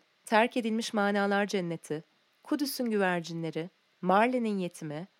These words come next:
ve Paylaşılamayan Cinayet kitaplarının yazarı Melih Esen Cengiz'in yeni romanı Bir Kadın, Bir Cinayet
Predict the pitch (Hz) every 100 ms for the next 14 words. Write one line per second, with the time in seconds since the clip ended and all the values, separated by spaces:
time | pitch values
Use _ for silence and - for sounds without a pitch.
0 | _ _ 175 190 185 196 214 - 311 285
1 | 214 180 180 190 262 - - 214 - 175
2 | 165 160 156 156 147 160 202 269 208 185
3 | 175 160 151 208 240 202 156 156 156 196
4 | 247 202 151 156 247 - _ _ 226 302
5 | 269 226 170 156 160 254 208 180 151 151
6 | 214 269